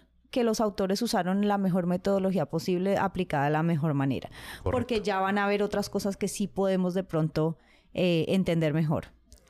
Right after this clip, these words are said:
Speaker 1: ¿Sí?
Speaker 2: Correcto, correcto.
Speaker 1: Listo. Súper. Siguiente sección, resultados.
Speaker 2: Bien. En la sección de los resultados, nosotros tenemos que partir del hecho de que, o del supuesto mejor,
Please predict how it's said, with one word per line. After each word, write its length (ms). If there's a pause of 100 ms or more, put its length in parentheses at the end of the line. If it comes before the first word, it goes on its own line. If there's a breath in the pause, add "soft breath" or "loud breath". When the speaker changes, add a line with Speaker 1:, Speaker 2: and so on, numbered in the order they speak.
Speaker 1:
¿Sí? 200
Speaker 2:
Correcto, 680
correcto. 280
Speaker 1:
Listo. 340 (560 soft breath)
Súper. 520 (200)
Siguiente 440
sección, 500
resultados. 800 (580)
Speaker 2:
Bien. 340 (560 soft breath)
En 80
la 80
sección 360
de 60
los 140
resultados, 680 (120)
nosotros 360
tenemos 300
que 180
partir 800 (240)
del 220
hecho 240
de 180
que, 340 (880)
o 100
del 140
supuesto 520
mejor, 440